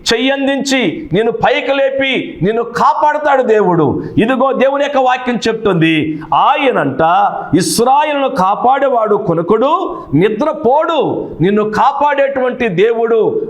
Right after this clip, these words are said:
ఆయనే అనేటువంటి ఒక విషయాన్ని ఈ భాగములో మనం తెలియచేస్తూ ఉన్నాం. ఎవరో నిన్ను కాపాడతానని, ఎవరో నీ దగ్గరకు వచ్చి మాయ మాటలు చెప్పి నిన్ను మోసం చేస్తున్న వారు లేరు.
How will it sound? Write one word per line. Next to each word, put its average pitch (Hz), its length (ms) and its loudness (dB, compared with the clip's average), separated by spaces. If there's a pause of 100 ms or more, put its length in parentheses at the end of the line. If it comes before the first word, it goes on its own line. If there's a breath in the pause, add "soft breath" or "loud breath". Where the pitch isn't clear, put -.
(100)
ఆయనే 247 680 0
అనేటువంటి 220 420 0
ఒక 208 60 -2
విషయాన్ని 196 840 0 (160 loud breath)
ఈ 165 120 4
భాగములో 196 1000 0
మనం 190 300 2
తెలియచేస్తూ 185 540 -2
ఉన్నాం. 165 480 -2 (120)
ఎవరో 240 440 2
నిన్ను 226 260 0
కాపాడతానని, 214 1160 0 (160 loud breath)
ఎవరో 247 400 4
నీ 254 140 2
దగ్గరకు 240 380 0
వచ్చి 220 240 -2
మాయ 208 240 2
మాటలు 247 340 -2 (140)
చెప్పి 214 560 -2
నిన్ను 202 220 0
మోసం 262 460 2
చేస్తున్న 254 380 -2
వారు 226 200 2
లేరు. 233 640 0